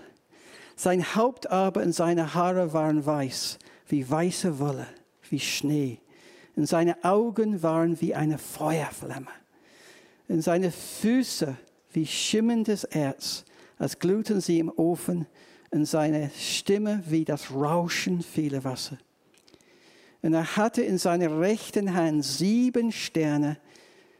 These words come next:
und aus seinem Mund ging ein scharfes, zweischneidiges Schwert hervor. Und sein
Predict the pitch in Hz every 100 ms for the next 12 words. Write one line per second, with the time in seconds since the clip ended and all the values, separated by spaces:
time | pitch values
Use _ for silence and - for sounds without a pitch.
0 | _ - 147 - 175 208 - 175 170 170
1 | 160 131 - 156 147 - 147 143 - 175
2 | 185 202 208 202 - - - - 156 170
3 | - - 156 156 156 156 - - - 135
4 | 127 - 120 - 123 117 - - - -
5 | - - _ 277 277 143 143